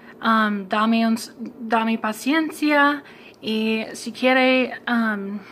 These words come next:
mandarme un mensaje también está bien. Am, gracias a todos y, am, bienvenido a mi canal.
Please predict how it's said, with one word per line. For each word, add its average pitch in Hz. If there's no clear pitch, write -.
mandarme 233
un 233
mensaje 269
también 254
está 226
bien. 320
Am, 214
gracias 240
a 233
todos 320
y, 220
am, 202
bienvenido 247
a 254
mi 220
canal. 214